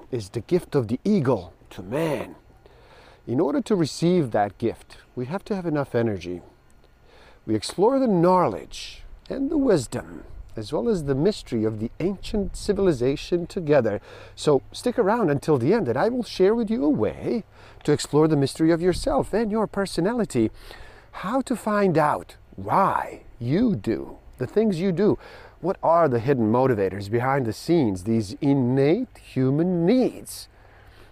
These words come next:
that we are sometimes not even consciously aware of? The surface of Earth over the last two million years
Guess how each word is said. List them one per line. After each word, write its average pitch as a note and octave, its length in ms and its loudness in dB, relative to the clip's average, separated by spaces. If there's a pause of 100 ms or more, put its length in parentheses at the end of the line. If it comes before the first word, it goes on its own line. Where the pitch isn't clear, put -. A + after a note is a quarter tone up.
(120)
that F3 160 -2
we F#3 160 0
are F#3 100 0
sometimes F#3+ 680 -8 (260)
not G#3+ 200 -4 (100)
even D#3 380 -2
consciously - 720 -6
aware F#3 360 0
of? B2+ 360 -8 (3000)
The C3+ 160 4
surface - 920 -2
of E3 220 -2 (200)
Earth - 540 -2 (440)
over D3 180 0
the E3+ 80 4
last D#3+ 380 0
two G#3+ 200 -2
million C#3+ 600 2
years - 500 -12